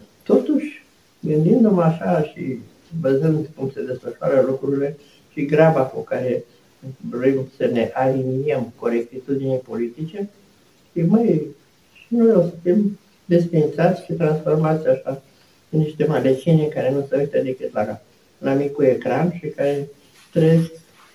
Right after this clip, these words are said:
numai din punctul ăsta de vedere. În rest, viața lor interioară este zero. Dar, dacă vreau să vă spun că vreau să le spun maicilor, da? Poate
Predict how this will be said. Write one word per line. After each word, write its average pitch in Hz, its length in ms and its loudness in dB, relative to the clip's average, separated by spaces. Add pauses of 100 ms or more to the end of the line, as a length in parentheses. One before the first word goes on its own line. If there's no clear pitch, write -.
(440)
numai 160 300 4
din 156 200 2
punctul - 240 -2
ăsta - 180 -2
de 135 100 -2
vedere. - 480 0 (420)
În 185 140 0
rest, 160 320 -2 (500)
viața 156 360 2
lor 151 180 2
interioară 151 540 0
este 143 360 -2
zero. 127 300 0 (1300)
Dar, 156 640 0 (1500)
dacă - 600 -6 (120)
vreau 147 300 0
să 165 140 0
vă 165 120 6
spun 175 500 4 (380)
că 226 160 0
vreau 185 220 8
să - 100 2
le 175 120 8
spun 175 220 4
maicilor, 135 520 2
da? 165 220 -2 (720)
Poate - 480 -4